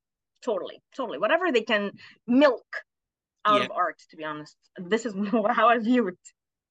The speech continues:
Speaker 2: Well, th-, that's the way
Speaker 1: Because
Speaker 2: it
Speaker 1: we
Speaker 2: is.
Speaker 1: don't need, like, a Fast Five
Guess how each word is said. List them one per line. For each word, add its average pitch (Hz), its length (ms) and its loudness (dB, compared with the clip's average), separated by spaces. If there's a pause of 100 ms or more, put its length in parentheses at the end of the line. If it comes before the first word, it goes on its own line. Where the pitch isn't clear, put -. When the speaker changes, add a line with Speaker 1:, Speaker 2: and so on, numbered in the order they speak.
(160)
Speaker 2:
Well, 165 180 -4
th-, - 220 -20
that's 170 240 -6
the 143 100 -4
way 131 140 -2
Speaker 1:
Because - 160 0
Speaker 2:
it - 40 -4
Speaker 1:
we 277 100 0
Speaker 2:
is. 302 60 -4
Speaker 1:
don't 403 260 -6
need, 285 320 -8 (100)
like, 220 140 -6 (500)
a 226 60 -4
Fast 311 420 0 (320)
Five 233 400 2